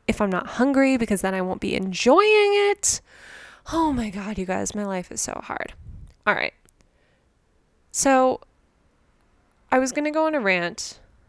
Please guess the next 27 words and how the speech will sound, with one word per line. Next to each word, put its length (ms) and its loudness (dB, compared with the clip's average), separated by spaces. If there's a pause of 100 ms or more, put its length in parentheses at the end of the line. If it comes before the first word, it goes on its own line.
(560)
about 400 -2 (220)
something 340 -8
else, 400 -8 (500)
but 120 -2
I 40 -4
think 160 -6
I'm 60 -2
gonna 140 -2
do 160 -4
a 40 -2
one 180 -6
eighty 460 -8
and 120 -6
talk 240 -6
about 320 0 (580)
my 180 -4
friend 220 2
Allison, 680 0 (1080)
dear 200 4
podcast 600 0
listener, 600 -4 (560)
follower 800 6 (260)
of 120 -2
Decoms 500 -2
and 80 -6
Sauv 340 0
Blanc, 520 6